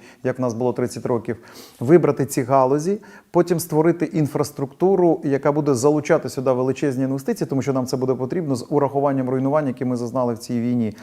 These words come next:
Але маємо знайти інструмент захисту інвестицій. Сьогодні можна зайти з, з інвестиціями, а потім отримати велику низку проблем щодо того, як ці інвестиції мають працювати. Ну, тобто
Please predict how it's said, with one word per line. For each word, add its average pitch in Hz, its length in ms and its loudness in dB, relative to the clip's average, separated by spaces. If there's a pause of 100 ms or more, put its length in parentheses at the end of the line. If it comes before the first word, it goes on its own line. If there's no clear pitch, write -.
(220)
Але 143 220 8
маємо 151 560 4
знайти 139 440 0
інструмент 156 760 -2
захисту 135 580 0
інвестицій. 131 420 -4
Сьогодні 143 400 -2
можна 147 300 0
зайти 147 320 -2
з, - 100 -6 (200)
з 120 120 -6
інвестиціями, 123 560 -4
а 110 40 -6
потім 143 260 -4
отримати 135 480 -4 (460)
велику 135 240 2
низку 135 340 0
проблем 156 440 0
щодо 120 240 -4
того, 143 380 0 (280)
як 135 340 0
ці 143 60 -4
інвестиції 135 500 -2
мають 127 240 -2
працювати. 120 560 0
Ну, 170 120 0
тобто 127 380 0